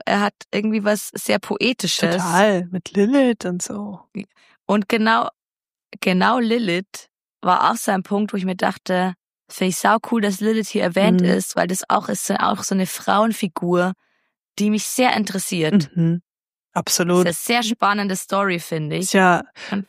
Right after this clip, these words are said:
Speaker 2: der, der weibliche Teufel sozusagen, ne?
Speaker 1: Genau.
Speaker 2: Ja.
Speaker 1: Die war ja die böse Frau.
Speaker 2: Mhm.
Speaker 1: Und dann haben's die Eva geschickt, die
Speaker 2: Ah,
Speaker 1: gute
Speaker 2: ja,
Speaker 1: Frau.
Speaker 2: ja, genau, so war das.
Speaker 1: Lilith war ja quasi die erste Frau eigentlich
Speaker 2: Ja.
Speaker 1: von Adam.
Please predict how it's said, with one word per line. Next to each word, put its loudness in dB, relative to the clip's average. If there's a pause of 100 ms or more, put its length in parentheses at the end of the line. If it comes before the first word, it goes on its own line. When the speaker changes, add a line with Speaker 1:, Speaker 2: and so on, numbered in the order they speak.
Speaker 2:
der, -2
der -4
weibliche 4
Teufel 2
sozusagen, -4
ne? 0
Speaker 1:
Genau. 0
Speaker 2:
Ja. 2 (340)
Speaker 1:
Die -6
war -2
ja 0
die -8
böse -4
Frau. -4
Speaker 2:
Mhm. 2 (300)
Speaker 1:
Und -4
dann 2
haben's -2
die -4
Eva 0 (180)
geschickt, -6 (220)
die 4
Speaker 2:
Ah, 4
Speaker 1:
gute -4
Speaker 2:
ja, -2
Speaker 1:
Frau. 0
Speaker 2:
ja, -8
genau, -12
so -6
war -2
das. -8 (120)
Speaker 1:
Lilith -2
war 4
ja 2
quasi -2
die -6
erste -2
Frau 0
eigentlich 0
Speaker 2:
Ja. 4
Speaker 1:
von 0
Adam. 0